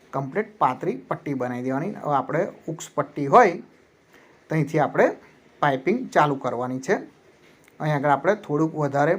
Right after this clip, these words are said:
બહાર રાખી દેવાનું, એટલે વારવા માટે, અને ત્યાર પછી આપણે અહીં આગળ ચાંપનું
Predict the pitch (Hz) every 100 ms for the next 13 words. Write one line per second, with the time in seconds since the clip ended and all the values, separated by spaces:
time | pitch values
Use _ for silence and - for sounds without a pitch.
0 | 156 147 175 175 139 139 135 131 143 -
1 | 143 143 139 131 135 190 151 131 131 131
2 | 131 127 127 - 135 113 165 269 - _
3 | _ - _ - 147 139 165 220 - -
4 | 143 - 190